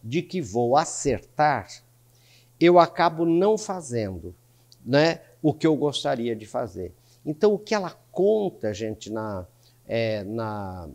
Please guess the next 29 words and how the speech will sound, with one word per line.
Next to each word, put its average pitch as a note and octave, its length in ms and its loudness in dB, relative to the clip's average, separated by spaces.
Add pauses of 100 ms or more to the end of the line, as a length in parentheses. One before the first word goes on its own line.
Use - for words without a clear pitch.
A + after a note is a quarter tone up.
(380)
na B2+ 120 -4
mensagem A2+ 720 -2
dela, B2 420 -2 (460)
é F3 140 2
que F#3+ 480 -4 (100)
ela G#3 240 4
só F#3 240 -2
faz G#3 380 -2
aquilo F#3+ 400 -2
que F#3+ 80 -2
ela F3+ 120 -2
tem F#3+ 220 -6
absoluta G3+ 880 -2
segurança G3 1000 2 (320)
de D#3+ 180 -2
que F3+ 180 -4
ela E3+ 220 4
vai, E3+ 480 2 (300)
é, D#3 240 0
ser E3+ 260 -4
cem B3 400 2
por E3+ 240 -6
cento D3 400 -4
certa. A#2 500 -4
Ela D#3 260 -4
falou, G3 280 -8
então, A3 440 -4 (300)
é, D#3 340 0
é, - 100 -6